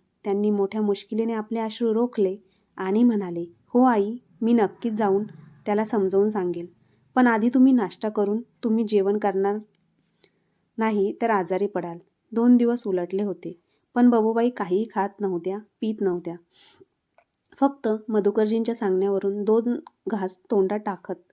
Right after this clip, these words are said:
असत, तिसरा घास त्या तोंडापर्यंतही जाऊ देत नव्हत्या. त्या फक्त एकाच दिशेने त्या दरवाजाकडे पाहत होत्या, जिथून त्यांचा मुलगा गेला होता. त्यांची अवस्था पाहून मधुकरचं हृदय बसून गेलं होतं. त्यांच्याकडून राहवलं नाही.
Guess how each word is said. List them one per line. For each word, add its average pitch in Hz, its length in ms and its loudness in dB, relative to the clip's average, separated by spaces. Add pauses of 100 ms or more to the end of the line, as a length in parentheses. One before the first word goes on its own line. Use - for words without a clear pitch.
(140)
असत, 185 340 -6 (400)
तिसरा 233 280 0
घास 247 240 2
त्या 240 80 -2
तोंडापर्यंतही 214 760 0
जाऊ 196 280 -4
देत 196 220 -4
नव्हत्या. 175 360 -6 (640)
त्या 262 100 2
फक्त 277 280 0
एकाच 214 360 2
दिशेने 214 360 0
त्या 214 120 -2
दरवाजाकडे 196 560 -2
पाहत 196 340 -8
होत्या, 180 280 -8 (280)
जिथून 208 280 -2
त्यांचा 220 340 -2
मुलगा 190 420 0 (220)
गेला 170 240 -2
होता. 175 340 -8 (600)
त्यांची 262 300 6
अवस्था 285 340 2
पाहून 240 300 0 (160)
मधुकरचं 214 600 -2 (160)
हृदय 208 300 0
बसून 202 360 -2
गेलं 185 220 -2
होतं. 185 300 0 (640)
त्यांच्याकडून 220 640 0
राहवलं 202 520 2
नाही. 190 280 -2